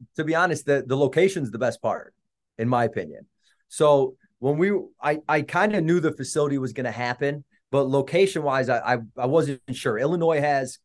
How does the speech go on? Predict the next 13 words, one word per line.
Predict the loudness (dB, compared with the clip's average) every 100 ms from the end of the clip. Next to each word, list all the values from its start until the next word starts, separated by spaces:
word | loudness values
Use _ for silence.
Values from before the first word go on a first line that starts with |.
| _
kind | -4 -2
of, | 0
like, | -2 -4 _
an | -4 -4
athletic | -4 _ _ -4 -2 -2 _ _ _ _ _ -12 -12 -20 _ _ _
campus, | -12 -8 -10 -10 -16 -16 -20 _ _ -6
kinda | -2 0
all, | 4 4
like, | 4 2
in, | -2 -6
in | -6 -4
one | -4
spot. | -4 -4 -6 -8